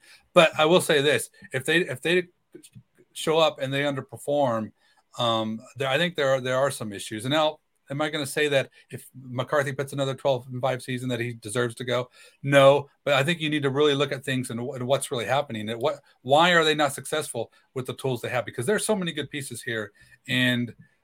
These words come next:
I think the reason why we're, we're so high on this team is, is because of that and what the Cowboys have done to build this roster. So, you know, we need to see results. We need, we need Dak to show up,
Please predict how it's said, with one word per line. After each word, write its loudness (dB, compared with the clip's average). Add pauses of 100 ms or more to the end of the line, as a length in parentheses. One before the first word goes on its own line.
(120)
I 4
think 2
the 2
reason 2
why 2
we're, -2
we're -4
so 0
high 0
on 0
this -8
team -6
is, -4
is -10
because -2
of -6
that -6
and -8
what -6
the -20
Cowboys -6
have -10
done -4
to -8
build -6
this -10
roster. -2
So, -4 (440)
you -6
know, 2
we 0
need -2
to -6
see -4
results. -2
We -2
need, -2 (160)
we -2
need 2
Dak 6
to -6
show 4
up, 4